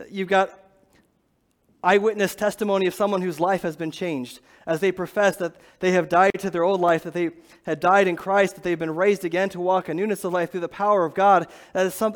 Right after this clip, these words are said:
it's, it's another way the grace of God can be poured out in someone's life of someone who's not a believer, because they get the opportunity to witness this. But beyond that, we see this in families as well, too. Sometimes the spouse will get saved, but the other spouse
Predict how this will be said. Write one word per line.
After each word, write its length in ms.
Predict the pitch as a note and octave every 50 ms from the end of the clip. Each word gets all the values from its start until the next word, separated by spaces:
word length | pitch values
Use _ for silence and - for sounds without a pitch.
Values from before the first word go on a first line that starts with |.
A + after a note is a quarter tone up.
| -
it's, 160 | E3 F#3 - -
it's 140 | E3+ -
another 320 | G3 F3+ F3 G3+ G#3+ G#3+ F3+
way 180 | E3+ F#3+ G3
the 140 | F#3 D#3+ D#3+
grace 280 | - F#3+ G3+ G#3 F#3+ -
of 120 | E3 D#3
God 280 | D#3+ E3+ F#3+ G3+ G3 F#3+
can 100 | - D#3+
be 100 | E3 D#3+
poured 260 | - - G3+ G3 F#3
out 160 | F#3 F#3 F#3
in 60 | F3
someone's 380 | D#3 - G3+ F3+ F3 D#3+ D#3 D#3+
life 580 | E3+ F#3 G3+ G3+ F#3 - - - - - - - _ -
of 80 | F#3+ E3+
someone 240 | A#3 A3+ A3 G#3 G3+
who's 180 | G#3+ G#3 F3
not 280 | E3+ G3 G#3 A#3 A#3 G3
a 40 | F#3
believer, 480 | E3 F#3 F3 G#3 C4 A#3+ F3+ F3 E3+
because 240 | E3+ F3+ - G3 F3
they 100 | E3+ G3
get 200 | G3 G#3 G3 -
the 80 | F#3+ F#3+
opportunity 560 | F#3 F#3 F#3+ F#3 - A3+ A#3 A3+ G#3 G3 F#3
to 120 | F#3 F3
witness 400 | E3 E3 G#3+ C#4 B3+ B3+ G3+ -
this. 300 | - F3+ F3 F#3 F3+ - - - - - _ -
But 180 | D#3+ D#3+ G3
beyond 440 | F3+ A3 G#3+ G#3 A3+ C4 D#4 D#4+ C4+
that, 360 | G#3+ F#3 G3+ B3 B3+ - - - _ _ -
we 100 | G#3+ A3+
see 160 | - - C4
this 220 | B3 A#3 A3 - A3
in 60 | A3
families 420 | - - A#3+ B3+ C4 B3+ A#3+ G#3 G3
as 140 | F#3+ E3+ F3+
well, 260 | G#3+ A3+ A3+ G#3+ F#3+
too. 380 | - - B3+ A#3+ F3 C3 A2 - _ _ _ _ _ _ _ _ _ _ _
Sometimes 600 | - - B3 C#4 C#4 - B3 A#3 G#3+ G3+ G3 E3+
the 80 | F#3
spouse 480 | F3 - - A#3+ B3+ C4+ C4+ B3 - -
will 140 | A#3 G#3+ F#3+
get 180 | G#3 G3 F#3
saved, 580 | - - C4 C4+ B3+ G#3 F3+ F3 F#3 F#3 - - - _ _ _ _ _ _ _ _ _ _ _ _ _ _ _ _ _ _ _ _ _ _ _ _ _ _ _ _ _ _ _ -
but 160 | D3+ C#3 -
the 80 | F3+
other 160 | G#3+ B3+ A#3+ F#3
spouse 420 | - G#3 F#3+ F3 E3+ D#3+ - -